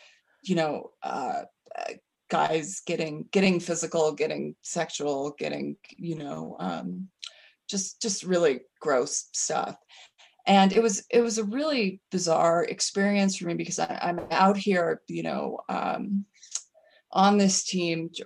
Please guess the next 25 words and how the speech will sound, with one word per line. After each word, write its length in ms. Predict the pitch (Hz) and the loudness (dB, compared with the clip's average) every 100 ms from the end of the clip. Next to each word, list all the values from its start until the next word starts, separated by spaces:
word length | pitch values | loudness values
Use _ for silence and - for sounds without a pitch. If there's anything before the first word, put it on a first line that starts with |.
| - | 0
recognizing 840 | 196 202 202 180 170 175 170 165 | 2 2 0 -2 -2 -2 -4 -6
that, 260 | 160 151 - - | -4 -6 -8 -12
okay, 420 | 190 175 156 156 _ - | -4 0 0 -2 _ -4
there 280 | 165 160 - | 0 0 -2
hasn't 340 | 185 185 185 | -2 0 0
been 100 | 175 | 0
a 40 | 175 165 | 0 -2
woman 180 | 170 | -2
who's 220 | 170 170 165 | -4 -6 0
done 240 | 180 190 | 2 4
this 180 | 202 196 | 4 2
before. 520 | 196 190 185 175 165 | -2 -2 0 0 0
And 140 | 165 170 | -2 -4
I'm 120 | 170 | -4
thinking, 340 | 175 180 160 | -4 -4 -2
"Is 120 | 165 175 | -2 -4
this 120 | 165 | -4
just 220 | 170 - | -2 -2
something 360 | 165 180 180 165 | -2 -2 -2 -2
I'm 80 | |
gonna 140 | 160 - | -2 -6
have 100 | - | -6
to 140 | - - _ - | -12 -14 _ -6
deal 300 | 185 240 233 | -2 2 4
with?" 220 | 247 | 2